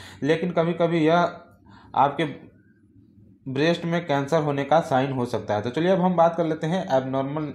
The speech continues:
निप्पल डिस्चार्ज के बारे में। एबनॉर्मल निप्पल डिस्चार्ज किसे कहते हैं? A nipple discharge when spontaneous, persistent and unrelated to lactation is considered abnormal। जब आपके निप्पल से स्पॉन्टेनियस और परसिस्टेंटली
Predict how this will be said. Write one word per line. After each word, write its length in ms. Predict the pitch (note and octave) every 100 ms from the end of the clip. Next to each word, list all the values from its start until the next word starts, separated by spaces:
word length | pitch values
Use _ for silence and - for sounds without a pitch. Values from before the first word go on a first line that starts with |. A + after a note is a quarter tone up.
| C3
निप्पल 300 | B2 A#2+ B2+
डिस्चार्ज 400 | A2+ G#2+ G#2+ G#2
के 240 | - B2+
बारे 240 | A2 G2+ G2+
में। 100 | F#2+ - - - - - - - _ _ - - - - - -
एबनॉर्मल 680 | A#2 B2+ C3+ D3+ D#3+ D#3 D3+ - -
निप्पल 440 | C3 C3+ E3 D#3+
डिस्चार्ज 380 | D3 C#3+ D3+ D3+
किसे 220 | - D3
कहते 260 | B2+ A#2+ A#2+
हैं? 240 | A2 G#2
A 220 | A2+ C3 C#3
nipple 280 | C#3 E3
discharge 400 | D#3 D3+ D#3 D3
when 140 | C#3 D#3 C3
spontaneous, 840 | C3+ - C3+ C3+ C#3 C#3 D3+ D3+ -
persistent 680 | B2 - C3+ - D3+ D3 C3 -
and 120 | C3 - -
unrelated 540 | C3+ B2+ C3 B2+ D3 D3
to 100 | C#3 B2
lactation 500 | A#2+ - B2+ B2 D3
is 160 | B2+ D3 -
considered 480 | A#2 - B2 D3+ E3+ - - - - C3+
abnormal। 460 | C#3 C#3+ D3 B2+ G#2 G#2 - - - -
जब 440 | B2 D3 D3+ D3+ -
आपके 320 | C3 C3+ D#3+
निप्पल 460 | C#3+ C#3 C#3 D#3+ D#3+
से 280 | D#3 D#3 C3+
स्पॉन्टेनियस 840 | - C#3+ C#3 C#3 C#3+ D3 D#3+ D#3
और 120 | C3+
परसिस्टेंटली 1200 | C3 C3+ - C3+ C3 - C3+ C3 C#3 C#3 A#2+ G2+